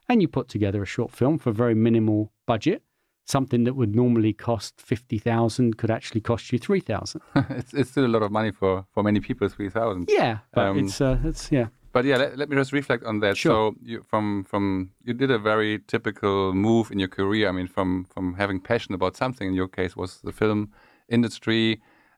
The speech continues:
Speaker 2: uh, working close to that, getting to know the industry, then as a runner, uh, understanding the different roles in that. But you just dis-,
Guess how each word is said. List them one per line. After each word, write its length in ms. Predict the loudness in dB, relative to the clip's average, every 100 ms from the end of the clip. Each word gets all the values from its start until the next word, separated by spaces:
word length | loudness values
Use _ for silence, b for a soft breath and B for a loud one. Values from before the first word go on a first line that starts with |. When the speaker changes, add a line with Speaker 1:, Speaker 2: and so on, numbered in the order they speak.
| -4
Speaker 2:
uh, 320 | 0 0 0
working 640 | 0 0 0 -2 -2 -4 -10 _ _
close 380 | -2 2 2 -2
to 140 | -4
that, 320 | 0 0 0 -4
getting 400 | -4 -2 -2 -4
to 120 | -4 0
know 260 | 2 2
the 120 | -2
industry, 640 | -4 -4 -6 -2 0 2 0 -2
then 100 | -2
as 140 | 0 0
a 80 |
runner, 560 | 2 2 0 -2 -2 -4
uh, 320 | -8 -8 -6 -6
understanding 480 | -8 -2 0 0
the 60 | -2
different 320 | -4 -4 -2
roles 300 | 2 0 0
in 100 | -2
that. 260 | 0 0 -2
But 200 | -8 -8 _ _ -12
you 140 | -6 -2
just 240 | -2 -4
dis-, 180 | -8